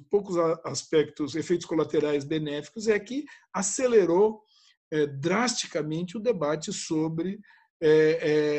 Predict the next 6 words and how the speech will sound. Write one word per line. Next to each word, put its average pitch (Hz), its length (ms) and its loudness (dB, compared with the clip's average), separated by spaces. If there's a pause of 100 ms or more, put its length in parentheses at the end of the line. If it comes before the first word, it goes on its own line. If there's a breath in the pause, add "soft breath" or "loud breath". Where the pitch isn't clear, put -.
(180)
é, - 100 -16
o, 156 340 -4
o, 151 480 -2
o, 147 440 -6
os 131 140 -16 (560)
os, 127 340 -14